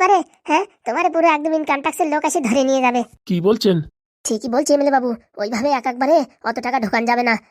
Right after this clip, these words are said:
Speaker 1: আস্তে আস্তে করে টাকা রাখতেই হবে। আপনার নামে রাখবেন, আপনার বউর নামে রাখবেন,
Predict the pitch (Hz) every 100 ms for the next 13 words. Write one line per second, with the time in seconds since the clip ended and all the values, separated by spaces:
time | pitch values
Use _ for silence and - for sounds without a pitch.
0 | - 220 - 226 269 247 233 220 214 -
1 | 240 202 202 - - 220 214 214 220 226
2 | 233 254 247 - - 220 220 214 269 247
3 | 247 233 - 262